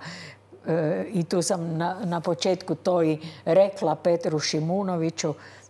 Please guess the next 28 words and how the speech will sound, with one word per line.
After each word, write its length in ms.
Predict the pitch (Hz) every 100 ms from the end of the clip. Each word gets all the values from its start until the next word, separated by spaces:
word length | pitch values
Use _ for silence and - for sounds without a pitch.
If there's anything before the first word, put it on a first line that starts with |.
| -
dragom 500 | 165 202 170 156 147
čovjeku 520 | - 170 160 151 156
koji 260 | - 160 147
je 60 |
to 180 | 147 170
i 100 | 151
zaslužio, 800 | 147 143 - 180 233 247 240 185 - - - - -
onda 280 | 247 349 320
mislim 680 | 269 339 - 294 294 233 190 - - - - _ _ -
da 260 | 180 208
kad 240 | 185 220 202
ja 160 | 269
njemu 340 | 262 262 254 202
pročitam, 760 | 208 165 170 247 247 320 294 240 - - -
„Ma 200 | 196 202
kako 480 | - 247 277 - 339
je 200 | 269 180
bilo 840 | 170 196 214 226 247 269 294 285 - - -
škuro 1000 | - - - 277 285 285 262 240 220 208 190 -
u 120 | 202
našim 600 | 214 247 254 - 220 180
kaletama”, 1000 | 165 190 202 285 294 - 269 254 247 220 208 180 - - - -
o, 240 | 190 180 165 -
i 320 | 196 180 185 208
svi 340 | - - 339
su 200 | - 294
pošli 540 | - 226 233 - 262
na 200 | 233 156